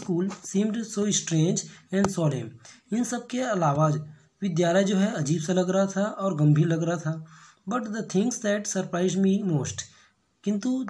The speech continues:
चीज़ जो स-, मुझे सबसे ज़्यादा क्या किया, सरप्राइज किया, आश्चर्यचकित किया, वह क्या था कि on the back benches that were always empty, जो पीछे का जो बेंच था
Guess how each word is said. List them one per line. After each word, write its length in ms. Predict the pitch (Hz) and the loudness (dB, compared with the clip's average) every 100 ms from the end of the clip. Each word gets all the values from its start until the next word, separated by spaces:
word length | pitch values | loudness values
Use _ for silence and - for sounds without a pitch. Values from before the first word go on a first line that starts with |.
| 196 | -4
चीज़ 200 | 220 202 | -2 0
जो 320 | 240 254 254 | 0 -2 -4
स-, 180 | - - - | -10 -14 -8
मुझे 260 | 196 190 226 | -2 0 0
सबसे 320 | - 180 - | -2 -6 -4
ज़्यादा 300 | 214 196 226 | -2 -2 -4
क्या 320 | 269 - 196 | -6 -4 -4
किया, 180 | 196 247 | -2 -4
सरप्राइज 520 | 202 165 147 147 190 | -4 -2 0 0 0
किया, 280 | - - 208 | -2 -4 -4
आश्चर्यचकित 640 | 208 151 180 190 190 196 | -2 -2 -2 -2 -4 -6
किया, 360 | 160 175 190 233 - - - | -6 -2 -2 -2 -8 -12 -4
वह 80 | 180 | -2
क्या 200 | 196 196 | 0 0
था 320 | 185 247 254 - - _ | 0 -4 -6 -20 -20 _
कि 160 | 254 311 | -4 -2
on 100 | 190 | 0
the 180 | 220 214 160 147 | 0 -2 -4 -2
back 440 | 175 214 254 - 165 | 2 2 0 -2 2
benches 480 | 180 175 190 202 240 - - _ - | 2 2 0 0 -2 -8 -16 _ -4
that 200 | 202 233 | -2 -2
were 260 | 220 226 233 | -4 -6 -2
always 480 | 175 165 190 196 160 | -2 2 2 2 2
empty, 320 | 151 156 123 | 2 0 -2
जो 180 | - 247 | -4 -8
पीछे 400 | - 185 - 233 | -4 -2 -2 -4
का 120 | 262 | -6
जो 260 | 247 262 - | -6 -8 -8
बेंच 420 | 151 160 175 - - | -2 0 2 0 -2
था 320 | 147 139 120 | -4 -4 -6